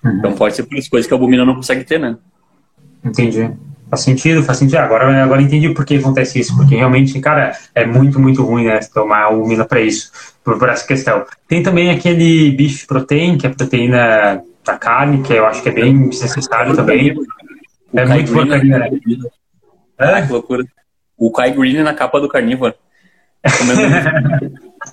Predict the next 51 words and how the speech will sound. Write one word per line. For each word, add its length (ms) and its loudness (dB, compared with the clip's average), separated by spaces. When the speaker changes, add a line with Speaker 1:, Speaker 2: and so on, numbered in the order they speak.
Speaker 1:
É 100 2
muito 440 2
ruim 240 0
também, 260 0
não 140 2
faz 160 0
sentido, 540 2
e 80 4
eu 80 2
acho 140 -4
que 60 -2
é 40 -2
bem 120 0
Speaker 2:
Ah. 100 -4
Speaker 1:
caro, 240 0
né, 120 0
também, 300 0
esses 220 -2
negócios. 420 -2
Eu 60 0
acho 120 -4
que 60 -2
é 20 -6
bem 140 -2
mais 240 -2
caro 200 -2
que 160 -6
o 20 4
whey. 240 0
Não, 200 2
não 80 2
faz 200 -2
sentido 320 -2
também. 500 -2
Então, 600 4
eu 60 4
acho 200 0
que 60 0
a 240 0
gente 160 0
falou 200 0
de 80 0
tudo. 340 0
Tem 140 0
mais 140 0
algum 180 2
suplemento 280 2
que 100 0
gostaria 280 2
de 80 -2
falar? 420 0